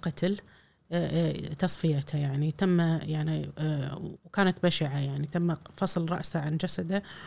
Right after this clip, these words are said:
وال-، والرأس، يعني، دفن في ال-، ال-، ال-، في، أعتقد، ال-، الغابة، والجسد دفن في ضواحي، آه، مدينة كييف.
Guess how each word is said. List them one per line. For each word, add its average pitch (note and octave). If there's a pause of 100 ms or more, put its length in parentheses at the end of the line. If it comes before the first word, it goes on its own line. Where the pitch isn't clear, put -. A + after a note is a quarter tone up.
(300)
وال-، E3
والرأس، E3+
يعني، D#3+
دفن E3+
في -
ال-، D#3+
ال-، D2+
ال-، C#2 (500)
في، F3
أعتقد، D#3
ال-، D3+
الغابة، F3+
والجسد D#3 (140)
دفن E3+
في E3
ضواحي، D3+
آه، D3
مدينة D#3+
كييف. G3